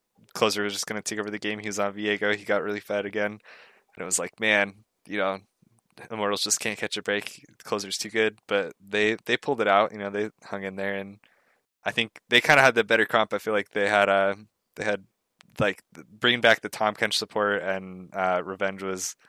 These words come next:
holding down top lane with the Hullbreaker Graves and stuff.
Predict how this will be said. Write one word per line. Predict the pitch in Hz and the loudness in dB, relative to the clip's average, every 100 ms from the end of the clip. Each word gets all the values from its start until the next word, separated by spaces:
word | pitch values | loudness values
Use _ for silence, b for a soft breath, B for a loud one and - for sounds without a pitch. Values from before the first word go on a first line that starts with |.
| b b | b b
holding | - 107 104 | -4 -2 2
down | 101 | 0
top | 98 104 - | 2 0 2
lane | 104 | -2
with | 101 - | -6 -6
the | 98 | -4
Hullbreaker | 110 101 95 98 | -2 -2 -4 -4
Graves | 104 98 95 | -2 -2 -2
and | 98 | -4
stuff. | - 101 95 - | -2 0 0 -4